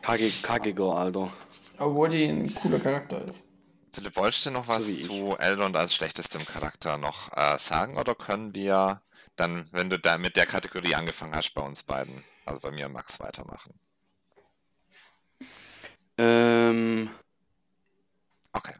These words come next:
Speaker 1: Nee, aber ich würd gerne noch was anderes sagen, kurz. Ich hab nämlich grad meine Pizzaschnecken rausgebracht, äh, runtergebracht und meine Katzen rausgelassen und hab dann den Briefkasten aufgemacht.
Speaker 2: Oh, das
Speaker 1: Und
Speaker 2: geblitzt.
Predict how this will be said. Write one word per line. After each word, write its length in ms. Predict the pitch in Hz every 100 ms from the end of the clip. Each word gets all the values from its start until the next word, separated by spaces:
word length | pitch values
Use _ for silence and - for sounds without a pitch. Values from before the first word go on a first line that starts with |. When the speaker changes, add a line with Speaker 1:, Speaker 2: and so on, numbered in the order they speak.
| -
Speaker 1:
Nee, 260 | 98 117 123
aber 120 | 92
ich 100 | 92
würd 80 | 98
gerne 180 | 104 95
noch 80 |
was 120 | 90 -
anderes 380 | 123 92 82 -
sagen, 280 | 71 87
kurz. 320 | - 95 - - _ _ _ _ _ _ _ _ - - - _ _
Ich 120 | -
hab 100 | 101
nämlich 240 | 104 98 95
grad 280 | - 101 98
meine 200 | 95 95
Pizzaschnecken 640 | 95 - 113 - 135 117
rausgebracht, 840 | 117 131 - 135 127 135 - - - _ _ _ _ _ _ _ _ _ _ _ _ _ _ _ _ _ -
äh, 100 | 107
runtergebracht 760 | 101 113 113 113 110 113 107 107
und 80 |
meine 200 | 98 92
Katzen 320 | 95 - - 82
rausgelassen 640 | 82 - - 85 95 104
und 80 | 98
hab 60 |
dann 100 | 95
den 100 | 95
Briefkasten 540 | 92 151 - - - 80
aufgemacht. 640 | 80 - 104 101 - - - - - - - - - - _ _ _ _ _ _ _
Speaker 2:
Oh, 80 | 156
das 100 | 131
Speaker 1:
Und 100 | -
Speaker 2:
geblitzt. 420 | - 131 131 -